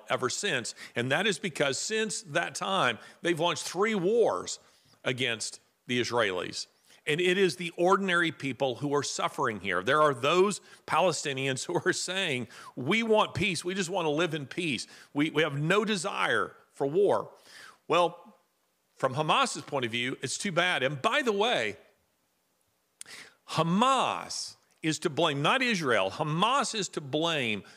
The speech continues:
for the suffering of Palestinian innocents. They brought this upon their fellow Palestinians,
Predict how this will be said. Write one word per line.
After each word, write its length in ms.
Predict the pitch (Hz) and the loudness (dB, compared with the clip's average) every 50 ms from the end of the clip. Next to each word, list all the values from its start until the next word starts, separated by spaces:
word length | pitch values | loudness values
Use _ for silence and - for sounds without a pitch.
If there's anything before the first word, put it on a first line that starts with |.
| - _ | -20 _
for 120 | - - 135 | -4 -2 0
the 140 | 131 135 127 | 0 0 -2
suffering 760 | - - - 220 226 202 - - 180 160 151 143 139 120 - - - - _ _ | -2 -4 -2 -2 -2 -2 -4 -4 -2 -2 -2 -2 -2 -6 -8 -14 -20 -20 _ _
of 180 | - 127 127 - | -6 -6 -6 -4
Palestinian 880 | - - 170 165 170 170 156 147 - - 165 151 147 147 147 143 135 123 - _ | -2 0 0 2 2 2 2 0 -2 -6 -6 -6 -6 -4 -4 -4 -4 -6 -8 _
innocents. 600 | - 135 139 127 110 - - 98 92 87 - - - - - - - | -4 -2 -2 -2 -2 -4 -6 -8 -10 -10 -12 -12 -14 -14 -20 -16 -10
They 300 | 143 123 190 202 220 196 | -4 -2 0 0 0 -2
brought 720 | 147 131 117 165 160 147 170 180 190 190 - - 139 127 | -6 -6 -4 -2 2 4 6 6 6 4 2 -4 -4 -2
this 340 | 123 110 107 104 - - - _ _ - | 0 0 0 -2 -4 -8 -12 _ _ -8
upon 560 | - 123 - - 127 123 113 113 113 110 107 - - - _ _ - | -8 -6 -4 -2 0 2 4 4 2 0 -2 -8 -18 -20 _ _ -12
their 460 | - 117 123 120 117 117 113 110 110 - - - _ _ _ _ _ _ _ _ _ _ _ _ _ _ _ _ _ - | -4 -2 0 2 4 4 4 2 0 -2 -12 -20 _ _ _ _ _ _ _ _ _ _ _ _ _ _ _ _ _ -20
fellow 340 | - - - 151 143 131 139 | -8 -2 2 2 4 4 2
Palestinians, 800 | 135 - 135 143 147 135 - - - 180 170 151 123 107 101 - | 0 2 0 2 2 2 0 -2 -4 -4 -2 -2 -2 -2 -4 -6